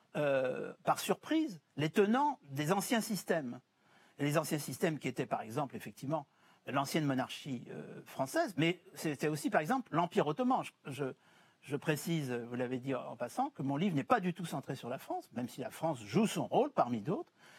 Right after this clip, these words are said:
Et par exemple, je, je déploie, euh, pas mal de pages pour montrer comment, c'est quand même s-, très saisissant parce que c'est assez brutal malgré tout, c'est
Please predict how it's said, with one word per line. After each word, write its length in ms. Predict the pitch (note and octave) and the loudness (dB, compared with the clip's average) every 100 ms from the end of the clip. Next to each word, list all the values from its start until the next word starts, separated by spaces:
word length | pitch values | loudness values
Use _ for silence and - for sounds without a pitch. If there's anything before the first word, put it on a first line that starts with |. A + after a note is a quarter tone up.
| - | -8
Et 60 | C3 | 2
par 120 | D3 | 2
exemple, 300 | D3+ A3+ B3+ | 4 2 0
je, 120 | D3+ C3 - - - - | -2 -4 -8 -20 -20 -10
je 140 | C3+ | -6
déploie, 920 | C3+ D3 C3+ E3 D3+ F#3 F3+ D#3+ C3 - _ - | -4 -4 0 0 2 4 6 6 2 -4 _ -10
euh, 80 | C3 - - | -10 -10 2
pas 120 | E3+ | 4
mal 160 | F3+ D#3 | 4 4
de 120 | C3+ | 2
pages 380 | A3+ C#4 D4+ - _ - | 4 4 2 -8 _ -4
pour 160 | E3+ F#3+ - | -2 -2 -4
montrer 420 | D3 E3+ G3+ B3 | 0 0 2 2
comment, 460 | G#3+ F#3+ F#3 D4 F#4 | 4 4 4 2 0
c'est 160 | - B2+ | -6 -8
quand 140 | - | -2
même 80 | B2+ | -2
s-, 280 | A#2 - - | -2 -4 -4
très 160 | - A#3+ | 0 0
saisissant 440 | A3 F#3 F3+ G#3+ | 2 0 0 0
parce 120 | F3 B2+ | -2 -4
que 80 | |
c'est 140 | B2 - | -6 -4
assez 280 | C3+ - B2 | -4 -4 -4
brutal 460 | C3 D3 F#3+ D#3 | -2 0 2 2
malgré 340 | A#2+ A#2+ A#2+ C#3+ | 0 -4 -4 -2
tout, 180 | D#4+ | -4
c'est 160 | - D3 | -4 -8